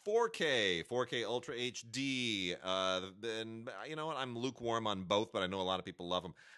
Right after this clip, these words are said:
How to Train Your Dragon, The Hidden World. I am not a big fan of the, uh, How to Train Your Dragon movies. Um, I, I just, I kinda don't get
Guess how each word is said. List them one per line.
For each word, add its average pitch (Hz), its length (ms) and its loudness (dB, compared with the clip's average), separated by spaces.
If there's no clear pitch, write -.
How 156 100 0
to 190 60 -6
Train 190 220 -2
Your 185 100 -2
Dragon, 139 420 4
The 117 80 2
Hidden 139 300 0
World. 101 360 4
I 147 160 2
am 156 260 0
not 127 180 2
a 135 40 -4
big 127 160 -2
fan 120 300 2
of 113 140 -4
the, 101 260 -2
uh, 98 100 4
How 104 100 0
to 98 60 -6
Train 107 200 -6
Your 98 80 -6
Dragon 101 400 0
movies. 120 500 -4
Um, 87 760 2
I, 107 40 0
I 107 40 0
just, 98 400 -8
I - 60 -8
kinda 90 260 -2
don't 87 260 -4
get 87 140 -2